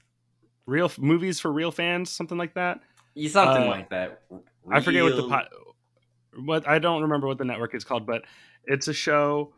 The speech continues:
Speaker 1: where they w-, started off with Snow White, and they kind of just went through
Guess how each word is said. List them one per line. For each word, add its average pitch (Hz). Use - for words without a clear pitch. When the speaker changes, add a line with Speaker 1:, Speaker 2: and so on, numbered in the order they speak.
Speaker 1:
where 131
they 135
w-, 135
started 160
off 123
with 120
Snow 127
White, 139
and 123
they 113
kind 131
of 113
just -
went 123
through 120